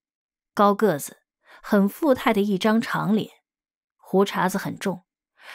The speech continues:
两个青绿色的腮帮子，厚厚的淡紫红的嘴唇。在一群青年人里面，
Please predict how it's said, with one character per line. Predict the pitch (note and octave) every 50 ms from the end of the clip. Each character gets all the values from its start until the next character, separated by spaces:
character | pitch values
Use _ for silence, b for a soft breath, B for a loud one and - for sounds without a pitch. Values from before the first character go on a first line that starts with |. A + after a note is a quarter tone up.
| B B
两 | B G#3 G3+ G#3
个 | A3+ C4+ C4+
青 | B3 - - D4 C#4+ C#4+
绿 | D4 C4+ G3+
色 | F#3 - G3+ -
的 | - -
腮 | - - G#3+ G#3 G#3+
帮 | A3 A3 G#3+ A3 A3+ A3
子， | A3 - - - - _ _ _ _
厚 | - - G#3+ G3 F3
厚 | E3+ - F#3+ F#3
的 | F3 D3+ D#3
淡 | - G3 F3 D#3+
紫 | B3+ - F#3 F3
红 | - - D#3+ F3
的 | F#3+ G3
嘴 | - E3 -
唇。 | - - - - - - D#3+ F#3 - _ _ _ _ _ _ _ _ _ _ _ _ _ _ _ _ _ _ _ _ _ _ _ _ _ _ _ _ _ _
在 | - - - D4+
一 | C4+ C4+ C4+ A#3+
群 | A3+ - - G3 A3 A#3
青 | - - C#4+ C#4
年 | B3 D#3+ E3+
人 | E3 D3 D3+
里 | E3+ D3+ - -
面， | - - -